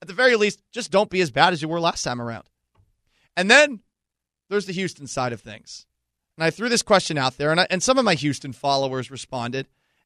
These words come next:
and they aren't feeling as that, that great about this series. For what it's worth, sometimes a fan base can tell you a whole lot about where a team is. Alex Bregman, still out.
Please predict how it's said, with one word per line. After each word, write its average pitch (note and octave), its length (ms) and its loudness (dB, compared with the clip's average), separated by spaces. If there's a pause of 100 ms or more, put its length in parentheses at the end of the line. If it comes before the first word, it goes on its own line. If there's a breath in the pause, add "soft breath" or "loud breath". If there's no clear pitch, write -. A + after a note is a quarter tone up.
and F#3+ 160 4
they B3 140 8
aren't F4+ 220 6
feeling E4 360 4
as G#3+ 220 0 (160)
that, G3+ 380 2
that F#3+ 180 2
great F#3+ 200 0
about D#3 260 2
this D3+ 160 -4
series. B2+ 480 -6 (640)
For F3+ 120 -4
what A3+ 200 6
it's - 140 -8
worth, G3 380 2 (840)
sometimes A3+ 440 2
a B3 80 -4
fan A3 300 0
base A3 240 2
can G#3+ 280 -2
tell D#3 200 2
you C3+ 180 0
a C3 60 0
whole C#3+ 180 2
lot B2 220 0
about B2+ 300 -4 (200)
where C#3+ 300 2
a B2+ 60 -4
team B2+ 340 -4
is. G#2 360 -10 (1040)
Alex G#3 300 6
Bregman, A3 380 2
still F#3+ 300 -2
out. C#3 240 0